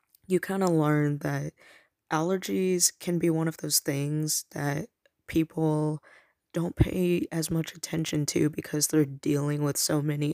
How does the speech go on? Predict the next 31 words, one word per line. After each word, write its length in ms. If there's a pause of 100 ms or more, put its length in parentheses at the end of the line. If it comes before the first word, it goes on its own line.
other 320
bigger 420
problems. 920 (720)
And 520 (240)
I 100
know 220
in 100
the 120
U 220
S 140
we're 80
very 320
fortunate 760
to 440
not 360
have 340
to 260
have 400 (640)
allergies 1040
as 440
one 180
of 160
the 460 (440)
problems 540
that 160
we 100
kind 380
of 100
set 300
aside. 840 (640)
But 600